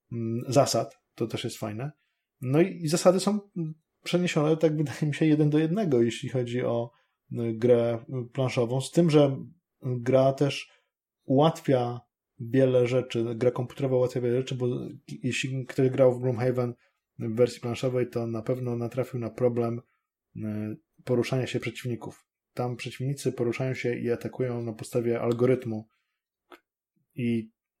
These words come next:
mm, ten algorytm my musimy analizować i musimy odpowiednio poruszać przeciwnikami. I w sieci <laughs> można było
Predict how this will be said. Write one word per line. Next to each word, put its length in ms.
mm, 420
ten 180
algorytm 480
my 140
musimy 600
analizować 840
i 440
musimy 800
odpowiednio 500
poruszać 340
przeciwnikami. 680
I 140
w 80
sieci 240
<laughs> 40
można 240
było 500